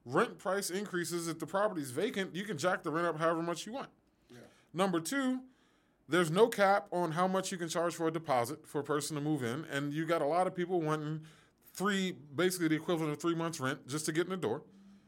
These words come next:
Speaker 1: You've got people who want you to have a six fifty credit score just to rent a room,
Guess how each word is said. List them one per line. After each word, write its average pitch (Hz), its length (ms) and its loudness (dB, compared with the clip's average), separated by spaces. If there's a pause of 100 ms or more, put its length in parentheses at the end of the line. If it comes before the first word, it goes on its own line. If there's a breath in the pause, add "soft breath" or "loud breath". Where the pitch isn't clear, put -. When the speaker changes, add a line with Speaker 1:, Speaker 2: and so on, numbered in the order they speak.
(420 loud breath)
Speaker 1:
You've 160 200 -6
got 175 340 4
people 190 580 0
who 185 80 0
want 180 320 0
you 185 80 -6
to 175 80 0
have 165 140 2
a 143 60 0
six - 300 -2
fifty 170 220 -4
credit 165 320 2
score 156 240 2
just 156 200 0
to 156 60 0
rent 156 160 0
a 110 60 0
room, 208 300 2